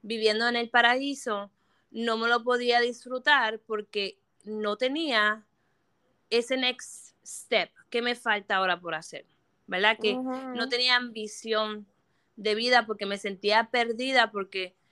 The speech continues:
Speaker 1: la mudanza aquí era como que mi, mi próxima meta, y al ya hacerlo y lograrlo, pues me quedé como que sin cosas por hacer. No tengo que graduarme, no tengo que planear una boda, no tengo que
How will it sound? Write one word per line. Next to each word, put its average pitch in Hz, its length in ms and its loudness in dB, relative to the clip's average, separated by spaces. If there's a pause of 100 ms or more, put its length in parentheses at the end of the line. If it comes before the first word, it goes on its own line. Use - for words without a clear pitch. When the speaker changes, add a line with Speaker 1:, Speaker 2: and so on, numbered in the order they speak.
(140)
Speaker 1:
la 208 200 6
mudanza 214 540 2
aquí 254 320 -6
era 220 220 2
como 226 260 -8
que 208 140 -8
mi, 196 200 -8 (120)
mi 202 180 -6
próxima 262 560 2
meta, 233 460 0 (400)
y 220 180 2
al 202 180 4
ya 214 160 4
hacerlo 254 400 -4
y 262 40 -4
lograrlo, 254 580 0
pues 208 220 -8
me 208 200 -8
quedé 202 300 -4
como 247 260 -6
que 190 280 -6 (300)
sin 208 340 -8
cosas 214 400 2
por 202 180 4
hacer. 185 280 0
No 180 120 -6
tengo 269 220 0
que 226 100 0
graduarme, 170 760 0 (320)
no 254 160 -2
tengo 254 240 2
que 233 80 -2
planear 202 340 0
una 180 240 -4
boda, 180 560 0 (300)
no 247 220 -2
tengo 254 280 0
que 220 380 0